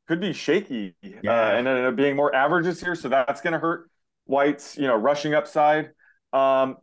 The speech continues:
Speaker 1: so while White has upside as a potential week one starter, he definitely feels frozen pondy. You know what I mean?
Speaker 2: Yeah.
Speaker 1: Uh, <laughs> so,
Speaker 2: Yeah.
Speaker 1: so while, while they're probably still gonna be pass heavy, um,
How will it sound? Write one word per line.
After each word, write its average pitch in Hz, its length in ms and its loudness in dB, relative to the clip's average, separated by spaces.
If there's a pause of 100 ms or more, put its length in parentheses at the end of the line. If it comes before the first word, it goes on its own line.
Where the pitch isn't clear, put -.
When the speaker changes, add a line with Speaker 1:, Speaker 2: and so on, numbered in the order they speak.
Speaker 1:
so 147 580 2 (160)
while 156 480 0
White 170 200 2
has 151 240 0
upside 139 380 0
as 127 140 -4
a 123 60 -8
potential 131 400 -6
week 135 160 -2
one 123 140 -4
starter, 127 300 2
he 127 120 -2
definitely 139 400 0
feels 131 420 -4
frozen 123 400 0
pondy. 107 600 -4
You 117 80 -6
know 110 100 0
what 110 80 2
I 110 60 -2
mean? 120 320 -6
Speaker 2:
Yeah. 143 920 2
Speaker 1:
Uh, 226 240 2
<laughs> - 0 -
so, 170 440 2
Speaker 2:
Yeah. 117 400 -4 (240)
Speaker 1:
so 175 200 2
while, 185 340 2
while 185 340 2
they're 180 120 2
probably 202 320 2
still 202 220 -2
gonna 185 160 -4
be 165 80 -4
pass 160 360 -2
heavy, 135 540 0
um, 127 420 4